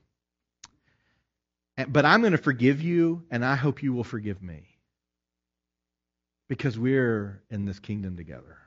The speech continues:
And God's graciousness to the woman at the well, God's graciousness to the woman caught in adultery, God's graciousness to Peter when Peter denied him three times,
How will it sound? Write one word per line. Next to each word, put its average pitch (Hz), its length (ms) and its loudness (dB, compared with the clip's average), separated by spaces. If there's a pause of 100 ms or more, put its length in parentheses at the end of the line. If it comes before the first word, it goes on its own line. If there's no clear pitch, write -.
(1700)
And 131 140 0
God's 190 240 4
graciousness 196 680 2
to 202 100 0
the 165 100 6
woman 165 300 2
at 151 120 -2
the 143 80 -2
well, 165 580 0 (1000)
God's 180 220 2
graciousness 208 640 4
to 202 80 4
the 180 100 6
woman 175 280 2
caught 170 280 0
in 143 100 -4
adultery, 156 720 -2 (680)
God's 190 240 6
graciousness 208 680 4
to 175 100 -2
Peter 196 340 6
when 156 160 4
Peter 190 260 6
denied 156 440 4
him 165 140 -2
three 160 240 0
times, 151 720 -6